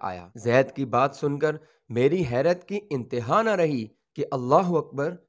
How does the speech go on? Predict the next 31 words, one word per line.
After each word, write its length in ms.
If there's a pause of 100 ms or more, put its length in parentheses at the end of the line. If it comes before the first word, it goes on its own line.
(180)
इस 180
शख्स 300
का 180 (100)
इतना 320
बुलंद 420
मर्तबा 420
है, 260 (280)
जिससे 320
मैं 180 (120)
आज 220 (100)
तक 200
वाकिफ 460
ना 160
था।" 200 (400)
फिर 200
इज्जत 340
और 220
इकराम 420
के 140
साथ 280 (300)
मैं 80
उसको 320
अपने 420
हमरा 340
बसरा 380
वापस 380
ले 120
आया 240 (320)
और 120
वो 120
चिट्ठी 440